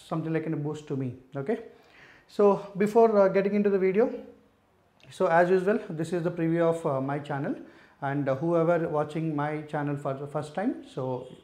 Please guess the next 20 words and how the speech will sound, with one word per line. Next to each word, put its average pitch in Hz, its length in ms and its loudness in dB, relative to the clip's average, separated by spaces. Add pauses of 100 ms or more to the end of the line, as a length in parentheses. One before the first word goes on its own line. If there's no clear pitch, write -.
(140)
please 156 180 -4
subscribe 190 460 -4 (280)
for, 135 320 -4
uh, 131 280 -4 (640)
uh, 123 300 -6 (580)
for 131 340 -8 (220)
good 165 140 4
videos 143 400 0
and 139 120 -4
better 131 220 -2
videos. 127 440 -4 (180)
At 143 100 -8
the 139 60 -8
same 151 240 -8
time, 156 160 -4
hit 147 120 -6
the 160 60 -2
bell 147 180 0
icon 151 380 -2
for, - 200 -10